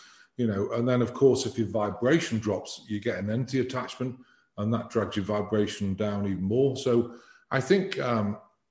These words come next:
you know, again, if people want to, it's up to them. Uh, you know, look at the, look at the meditations we have, anxiety, we have the brain series where it's about A D D, A D H D, O C D, you know, they,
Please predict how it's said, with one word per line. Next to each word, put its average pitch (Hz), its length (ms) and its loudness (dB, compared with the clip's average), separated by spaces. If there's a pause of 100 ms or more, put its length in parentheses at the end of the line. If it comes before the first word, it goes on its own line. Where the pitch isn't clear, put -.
you 156 100 -6
know, 87 260 -6
again, 127 320 0
if 104 240 -6 (120)
people 104 240 -4
want 117 240 -2
to, 120 100 0
it's - 160 -6
up 90 120 -16
to 101 80 -8
them. 113 280 -2 (420)
Uh, 98 360 -2 (120)
you 107 120 -2
know, 92 140 0
look 123 280 -2
at 123 140 -4
the, 107 400 -2
look 139 240 -6
at - 100 -2
the 135 80 -2
meditations 120 800 -2
we 90 60 -2
have, 85 240 -6 (160)
anxiety, 113 540 0
we 92 80 -2
have 98 160 -2
the 95 60 -4
brain 123 380 0
series 82 380 -6
where 90 140 -8
it's - 100 -12
about 95 260 -6
A 104 140 0
D 95 100 -2
D, 101 380 -2
A 98 140 -2
D 101 120 -2
H - 240 -4
D, 98 420 -2 (340)
O 110 120 4
C 107 220 0
D, 104 100 0
you 104 260 0
know, 98 140 -2
they, 104 360 0